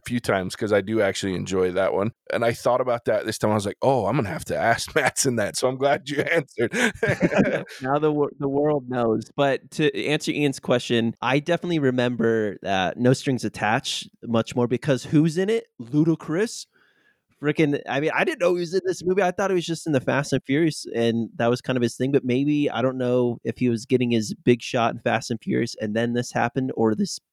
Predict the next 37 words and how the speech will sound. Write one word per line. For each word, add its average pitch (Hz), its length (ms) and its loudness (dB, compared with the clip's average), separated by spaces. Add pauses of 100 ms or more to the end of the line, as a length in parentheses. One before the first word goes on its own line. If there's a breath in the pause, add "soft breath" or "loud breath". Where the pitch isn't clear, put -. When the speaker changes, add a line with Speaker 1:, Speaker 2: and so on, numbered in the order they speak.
(100)
Speaker 2:
came 127 180 -2
before 120 340 0
Fast 143 320 0
and 147 120 -10
Furious. 160 420 -2 (300 soft breath)
Not 131 180 2
sure 139 260 0
there. 110 300 2 (400 soft breath)
But 131 100 2
I 127 40 0
remember 135 320 0
Luda. 135 500 0 (580 soft breath)
I, 110 220 2 (160)
I 117 100 0
would 120 160 2
say 113 380 0 (140)
Friends 113 240 0
with 107 100 0
Benefits, 107 720 0
their, 107 520 2
their 110 140 2
cast 110 400 -2
was 107 380 -2 (120)
definitely 120 280 -2
not 110 260 0
as 131 80 2
strong, 135 380 0
except - 400 -2
wasn't 147 340 0
Andy 139 280 0
Samberg, 135 580 0 (100)
like, 120 240 0
at 120 160 -4
the 135 80 0
beginning 120 600 0
when 123 340 2
sh-, - 160 -6